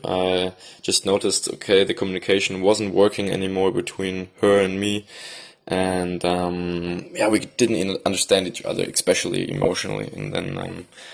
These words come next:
I said, "Let's go to, uh, couples therapy." Uh, she said, "Okay,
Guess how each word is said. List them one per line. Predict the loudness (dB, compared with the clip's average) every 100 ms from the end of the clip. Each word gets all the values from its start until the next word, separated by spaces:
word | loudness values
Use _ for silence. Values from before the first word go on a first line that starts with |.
| -4
I | 0
said, | 4 4
"Let's | 4
go | 6 4
to, | 6 8
uh, | 8 10 8 6
couples | 2 -2 0 2
therapy." | 2 0 -4 -8 _ -20 -20 -20 -20 -20 -12
Uh, | -10 -6
she | -6
said, | -2 2 2
"Okay, | 2 4 4 4